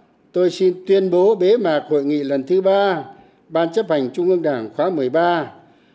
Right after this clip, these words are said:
Chúc các đồng chí mạnh khỏe, hoàn thành tốt trọng trách của mình trước Đảng, trước nhân dân và đất nước. Hy vọng sau hội nghị này, chúng ta sẽ có một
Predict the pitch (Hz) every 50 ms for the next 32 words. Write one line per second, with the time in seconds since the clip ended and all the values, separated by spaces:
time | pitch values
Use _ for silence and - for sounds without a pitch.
0 | _ _ _ _ _ _ - - 190 240 - - 226 233 240 269 160 147 131 -
1 | 143 147 165 196 240 233 185 156 165 165 151 139 - 156 147 143 135 139 147 165
2 | 185 208 208 202 - - - _ _ _ _ - 143 151 151 147 - 156 147 147
3 | 143 135 139 - 214 254 277 269 - - - 165 - 180 - - 208 233 233 -
4 | - 151 139 139 165 160 147 131 120 - - 208 233 233 - 156 147 139 135 131
5 | 139 151 170 190 - - - - _ _ _ _ - 202 208 208 208 202 190 180
6 | 165 185 202 208 202 185 170 143 - - - - _ _ _ _ 143 131 123 113
7 | 139 180 190 185 185 196 208 226 214 - - - - _ _ _ _ _ _ -
8 | 160 180 190 185 160 160 151 135 131 135 - - - 175 190 175 170 151 143 156
9 | 151 151 151 160 160 160 160 143 127 113 - - - _ _ _ _ - 143 151
10 | 180 - 185 165 165 156 - - 160 156 151 - 160 180 180 156 131